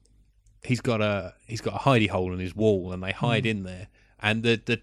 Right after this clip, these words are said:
Speaker 1: tension in that scene where
Speaker 2: The bad guys
Speaker 1: where the
Speaker 2: come
Speaker 1: bad
Speaker 2: in
Speaker 1: guys
Speaker 2: looking.
Speaker 1: come in and start looking for them
Speaker 2: Yeah.
Speaker 1: and tearing everything apart looking for them.
Speaker 2: Yeah, no, that's a great scene. That, that didn't.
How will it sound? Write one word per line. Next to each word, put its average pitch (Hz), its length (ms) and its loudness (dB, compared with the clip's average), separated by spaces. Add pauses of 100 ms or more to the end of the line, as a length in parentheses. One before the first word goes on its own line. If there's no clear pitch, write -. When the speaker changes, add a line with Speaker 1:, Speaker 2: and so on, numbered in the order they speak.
Speaker 1:
tension 120 640 0
in 117 160 2
that 113 220 -2
scene 101 320 0
where 101 540 0
Speaker 2:
The 143 80 2
bad 139 240 6
guys 127 180 6
Speaker 1:
where 113 80 6
the 110 40 2
Speaker 2:
come 135 60 8
Speaker 1:
bad 131 100 8
Speaker 2:
in 135 60 6
Speaker 1:
guys 135 140 8
Speaker 2:
looking. 127 120 4
Speaker 1:
come 127 140 6
in 113 80 2
and 113 120 0
start 123 340 2
looking 113 340 0
for 95 200 -4
them - 100 0
Speaker 2:
Yeah. 135 100 8
Speaker 1:
and 131 60 8
tearing 117 300 6
everything 117 320 -2
apart 110 280 -2
looking 110 280 -2
for 92 160 -8
them. 95 260 -12 (240)
Speaker 2:
Yeah, 131 300 8
no, 139 180 8
that's 151 220 6
a - 40 -12
great 131 320 4
scene. 120 200 2
That, 120 300 4
that 139 440 4
didn't. 139 440 2